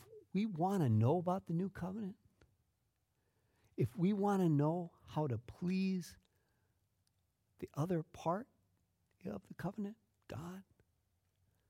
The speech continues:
yeah, we're gonna wanna know about him.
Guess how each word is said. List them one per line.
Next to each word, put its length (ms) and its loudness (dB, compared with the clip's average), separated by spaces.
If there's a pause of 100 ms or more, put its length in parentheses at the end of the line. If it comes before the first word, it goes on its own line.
(3000)
yeah, 140 -2
we're 180 -2
gonna 160 2
wanna 300 4
know 180 2
about 280 -4
him. 100 -20